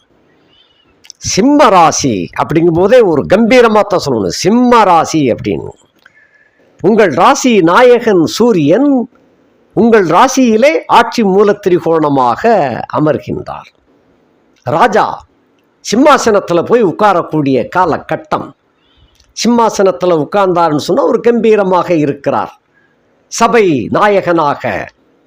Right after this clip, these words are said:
அரசனாக கோலோச்சக்கூடிய ஒரு காலகட்டம். ஆகையினாலே சிம்ம ராசியிலே பிறந்த உங்களுக்கு சிங்கம் போல இருக்கக்கூடிய ஒரு அருமையான காலகட்டம்.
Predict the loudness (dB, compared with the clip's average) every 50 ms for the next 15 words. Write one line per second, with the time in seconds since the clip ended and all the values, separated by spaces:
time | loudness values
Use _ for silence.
0 | _ _ _ _ _ _ _ _ -4 -2 -2 -2 -2 -2 -2 0 0 0 0 0
1 | -2 -2 -4 -4 -4 -4 -8 -12 -16 _ _ _ _ _ _ _ _ _ -2 2
2 | 2 4 2 2 0 0 -4 -4 -2 -2 -2 0 0 0 0 0 0 -2 -2 -2
3 | -2 -2 -2 -2 -2 -4 -6 -8 -8 -8 -8 -10 -12 -10 -10 -10 -12 -16 _ _
4 | _ _ _ _ _ _ _ _ _ _ _ _ -2 -2 -2 -2 -2 -2 -2 0
5 | 0 0 0 0 -2 -2 -2 -4 -2 -2 0 0 0 0 0 -2 -2 -2 0 0
6 | 2 0 0 0 -2 -2 0 0 0 0 0 0 0 0 0 2 2 2 0 0
7 | -2 -4 -4 -2 -2 0 0 -2 -6 -8 _ _ _ _ _ _ _ _ _ -10
8 | -4 -2 0 2 2 2 2 2 2 2 0 2 2 2 2 2 0 0 -4 -4
9 | -2 -2 -2 0 0 -2 -4 -2 -2 -4 -2 0 0 0 0 0 -2 -2 -2 0
10 | 0 2 2 4 4 4 4 2 0 -2 -2 -2 -2 -2 -2 -6 -8 -10 -12 -12
11 | -12 _ -14 -14 -14